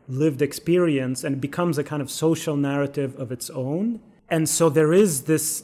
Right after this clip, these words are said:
narrative of crisis, of instability, of insecurity. And some of it is certainly tied to economic inflation.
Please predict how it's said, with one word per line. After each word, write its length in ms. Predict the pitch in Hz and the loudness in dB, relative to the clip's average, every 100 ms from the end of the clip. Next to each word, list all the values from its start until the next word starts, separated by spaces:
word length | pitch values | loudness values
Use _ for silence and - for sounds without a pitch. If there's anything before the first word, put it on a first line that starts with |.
| - | -4
narrative 500 | 156 160 156 160 135 | 0 2 2 2 0
of 200 | 135 - | -2 -4
crisis, 920 | - 151 147 143 151 143 143 - - - _ | -2 0 2 0 -2 -2 -2 -6 -8 -14 _
of 140 | 143 - | -8 -2
instability, 1080 | 175 170 - 151 156 151 151 151 151 147 156 | 0 0 0 2 4 4 4 0 0 0 -2
of 440 | 143 139 117 107 _ _ - | -2 -2 -4 -12 _ _ 0
insecurity. 1300 | 175 175 - - - 165 165 151 - 135 131 131 127 _ _ | 0 0 -4 -4 0 2 4 2 0 -4 -4 -4 -10 _ _
And 400 | 156 147 139 139 - | -2 0 0 -2 -8
some 260 | - - 208 | -6 0 2
of 120 | 247 | 4
it 120 | 196 | 2
is 120 | 160 - | -2 -4
certainly 440 | - 220 202 165 | -2 -2 0 -2
tied 580 | 160 - 156 170 156 - | -2 -2 2 2 0 -2
to 580 | 147 143 131 123 120 - _ _ - | -2 0 0 -2 -4 -8 _ _ -4
economic 500 | 151 156 143 135 135 | -2 0 0 -2 -6
inflation. 1000 | - - 196 196 - 180 175 175 175 | -6 4 4 4 2 2 2 0 -2